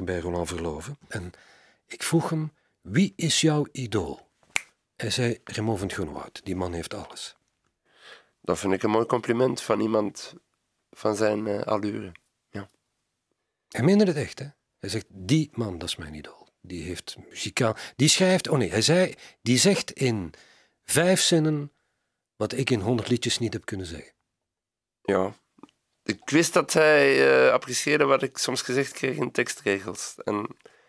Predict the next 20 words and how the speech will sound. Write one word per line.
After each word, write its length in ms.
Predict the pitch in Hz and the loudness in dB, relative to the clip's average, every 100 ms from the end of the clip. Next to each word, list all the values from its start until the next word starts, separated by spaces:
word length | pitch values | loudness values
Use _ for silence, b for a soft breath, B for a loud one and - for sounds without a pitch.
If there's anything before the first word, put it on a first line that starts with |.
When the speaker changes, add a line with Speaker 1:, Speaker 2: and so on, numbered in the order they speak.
| b b - | b b -2
Speaker 2:
maar 180 | 92 113 | 2 2
ik 100 | - | 0
vind 180 | 120 | 0
het 120 | 113 - | 2 2
toch, 320 | 135 - - | -2 -2 0
eh, 200 | 120 123 - _ | 2 2 -4 _
allee, 320 | - 160 101 135 _ _ _ _ b b b b b b _ _ _ | -6 -2 -2 -4 _ _ _ _ b b b b b b _ _ _
ik 60 | - | -8
vind 240 | - 113 | 0 2
het, 120 | 113 - | 2 0
dat 340 | - - 120 | -6 -2 -2
doet 160 | - 107 | -2 -6
deugd. 480 | 85 76 - - - | -6 -6 -10 -16 -20
Het 140 | _ 92 | _ -2
doet 300 | 117 - - - | -2 -4 -14 -4
echt 240 | 107 - | -4 -4
deugd 460 | 90 90 - - _ | -8 -8 -12 -20 _
van 380 | - 104 98 95 | -6 -2 -2 -2
zo 160 | 98 92 | -2 -2
iemand. 440 | 87 80 73 _ | -2 -6 -14 _